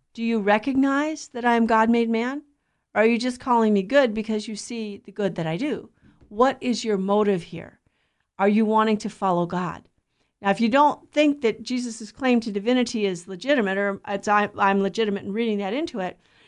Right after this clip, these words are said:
he goes on and he says, "What must I do?" And Jesus tells him, "What does he tell him?" Okay, "Do not kill, do not commit adultery, do not steal, do not bear false witness, do not defraud, and honor your father and your mother."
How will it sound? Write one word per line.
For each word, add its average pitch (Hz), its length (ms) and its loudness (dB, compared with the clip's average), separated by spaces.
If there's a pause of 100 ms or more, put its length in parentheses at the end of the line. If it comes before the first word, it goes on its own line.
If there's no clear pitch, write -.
(420)
he 320 140 -4
goes 311 240 6
on 294 140 6
and 285 100 6
he 277 80 2
says, 254 400 0 (120)
"What 247 280 2
must 240 260 2
I 233 80 4
do?" 294 240 2
And 208 140 4
Jesus 233 260 -2
tells 240 320 2
him, 202 100 2
"What 247 120 4
does 262 100 2
he 294 120 -2
tell 381 280 2
him?" - 160 -8 (1080)
Okay, 202 280 2
"Do 220 220 0
not 220 240 4
kill, 254 400 2 (100)
do 233 120 -10
not 226 180 2
commit 311 220 0
adultery, 220 420 2
do 220 140 -4
not 285 180 0
steal, 202 320 -4
do 208 100 -4
not 240 220 0
bear 269 140 0
false 220 320 -4
witness, 202 300 -10
do 214 100 -14
not 247 180 0
defraud, 220 400 0
and 233 80 0
honor 220 160 2
your 269 140 -2
father 220 240 0
and 220 100 0
your 247 100 0
mother." 320 300 -4